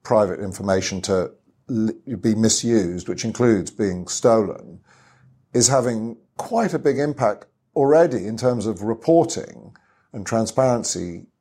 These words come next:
which is then gonna inevitably lead to,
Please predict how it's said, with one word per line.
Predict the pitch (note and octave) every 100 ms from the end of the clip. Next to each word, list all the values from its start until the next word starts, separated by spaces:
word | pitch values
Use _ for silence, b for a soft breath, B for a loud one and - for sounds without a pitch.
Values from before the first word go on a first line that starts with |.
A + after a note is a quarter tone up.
| _
which | A#2 - -
is | A#2 A2+ - - _
then | - C3 A#2+
gonna | A#2+ G#2+ G#2 G2 -
inevitably | A#2 A#2 A2+ - F#2+ G#2
lead | G2 G2 F#2+
to, | - G2 F#2